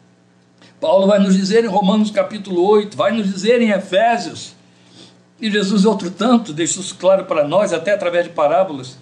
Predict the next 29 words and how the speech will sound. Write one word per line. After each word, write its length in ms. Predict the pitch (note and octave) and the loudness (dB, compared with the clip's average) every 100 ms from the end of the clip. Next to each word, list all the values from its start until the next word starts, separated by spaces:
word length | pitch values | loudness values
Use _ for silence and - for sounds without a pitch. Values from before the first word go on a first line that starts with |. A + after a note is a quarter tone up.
| _ _ _ _ | _ _ _ _
que 100 | A3+ | -4
ele 140 | G#3 G#3 | 0 4
nos 220 | F#3 F#3 | 4 2
fez 300 | G3+ G3 - - _ | -6 -6 -8 -16 _
co-herdeiros 1120 | - C#4 C4 D3+ D#3+ C#3+ C3 E3+ F#3+ F3+ C3+ - | 2 6 6 4 -6 -10 2 6 6 4 -4 -8
com 180 | D3 B2+ | -8 -8
o 60 | |
Filho. 440 | B2+ A#2 B2 A#2 G#2 - | -8 -8 -8 -8 -14 -10
A 100 | G3 | -6
palavra 360 | F#3+ G#3+ A3 G3 | -2 0 0 -2
é 40 | |
co-herdeiros, 840 | G3 A3 G#3+ D3+ C3 C3 D#3+ D#3+ E3 | -4 -2 -2 0 -2 2 2 2 -6
os 120 | F#3 | -8
que 160 | G3+ F#3+ | 0 2
herdam 380 | F#3+ F#3 E3+ C3+ | 2 0 -2 -2
juntos, 460 | C#3 E3+ D#3+ C#3 | -6 -6 -8 -10
os 120 | F3+ | -10
que 160 | - F#3+ | -6 -8
dividem 480 | D3 C#3+ F3 E3 E3+ | -6 -6 -4 -4 -4
a 60 | |
mesma 360 | C#3+ D3 D3 C#3+ | 0 0 0 0
herança 1000 | C3 B2+ D3 C#3+ - - D#3+ - - - - | 2 2 2 0 -4 -4 -4 -2 -4 -4 -16
<laughs> 120 | - - | -20 -4
em 120 | F3 | -4
partes 640 | - F#3 - - B2+ C#3+ | -2 -6 -6 -14 -14 -12
iguais. 420 | B2+ C3 A#2 C3 - _ _ _ _ _ _ _ _ _ - C3+ | -12 -6 -6 -6 -16 _ _ _ _ _ _ _ _ _ -20 -6
Glória 280 | D3+ C3+ C3 | -4 -2 -6
a 40 | |
Deus. 560 | B2+ B2+ G2 - - | -8 -10 -10 -14 -18